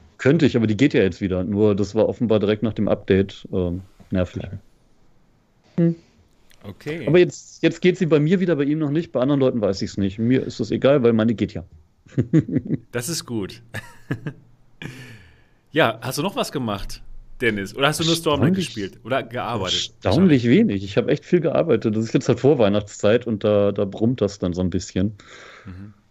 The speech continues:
Speaker 1: Daher habe ich fast nur Stormland gespielt. Das erschreckt mich gerade selber. Ähm, Pistol Whip natürlich noch ein bisschen, aber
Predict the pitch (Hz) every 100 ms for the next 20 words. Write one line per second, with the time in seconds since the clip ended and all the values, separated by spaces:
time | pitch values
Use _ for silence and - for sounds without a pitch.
0 | _ 107 107 107 98 160 - 95 - 113
1 | 165 - 202 160 87 87 117 - 196 -
2 | 98 - - 117 - 143 - 143 147 135
3 | 135 113 104 110 104 160 - 98 92 95
4 | - 98 95 95 95 98 101 98 95 95
5 | 95